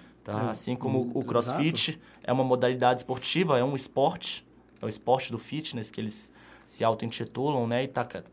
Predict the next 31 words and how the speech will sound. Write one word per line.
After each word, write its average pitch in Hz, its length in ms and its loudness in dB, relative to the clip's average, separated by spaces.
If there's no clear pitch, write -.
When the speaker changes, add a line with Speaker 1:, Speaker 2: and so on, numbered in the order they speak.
Speaker 1:
querendo 135 420 -2
trazer 127 360 -2
cada 127 240 -2
vez 131 380 -2
mais 127 340 2
pra 120 240 4
atividade 117 640 -2
esportiva - 480 -6
pra 113 160 -6
todo 107 240 -6
mundo, 113 320 -4
tá? 107 120 -6
Pra 113 100 -2
atividade 110 480 0
física - 340 -8
pra 110 100 -4
todo 110 240 -4
mundo. 117 380 -4
A - 80 2
gente - 220 4
virou - 180 6
também 175 240 6
uma 175 120 6
modalidade. 165 720 2
Então, 113 220 -4
com 120 220 -6
várias 127 320 4
pessoas 147 340 -2
copiando, 156 640 2
várias 156 240 0
pessoas 147 580 -2